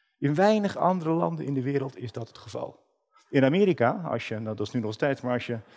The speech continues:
in die tijd op een fiets zat, was je of een sportman, of je was een jongeman die aan het racen was, of je was een armoedzaaier.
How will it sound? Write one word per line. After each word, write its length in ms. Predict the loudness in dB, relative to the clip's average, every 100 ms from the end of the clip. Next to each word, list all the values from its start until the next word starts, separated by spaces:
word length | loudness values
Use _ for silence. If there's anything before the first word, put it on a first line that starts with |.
| -20 -20
in 120 | -6 -4
die 120 | -2
tijd 220 | -2 -2
op 140 | -4
een 60 | -6
fiets 260 | -8 -6 0
zat, 220 | 0 0
was 180 | -6 0
je 60 |
of 140 | 2 2
een 60 |
sportman, 540 | 2 0 4 2 2 -4 _ _ _ _ _ _ _ _ _ _
of 180 | 0 2
je 80 |
was 180 | 2 4
een 60 | 2
jongeman 360 | 2 2 2
die 140 | 4 2
aan 60 |
het 80 | 2
racen 320 | 2 2 0
was, 380 | -2 -2 -8 -20 _ _
of 180 | 0 4
je 80 |
was 140 | 4 4
een 60 |
armoedzaaier. 680 | 2 2 0 -2 -2 -6